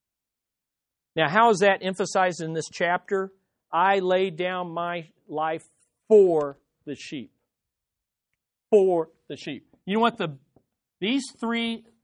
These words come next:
this one word and those three letters are the most important words in the gospel.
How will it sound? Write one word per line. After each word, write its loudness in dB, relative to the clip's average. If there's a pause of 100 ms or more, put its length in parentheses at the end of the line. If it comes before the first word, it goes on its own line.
(160)
this -4
one 0
word -4 (600)
and -10
those 0
three -4
letters -2
are -2
the -8
most -6
important -4
words -4
in -8
the -8
gospel. -8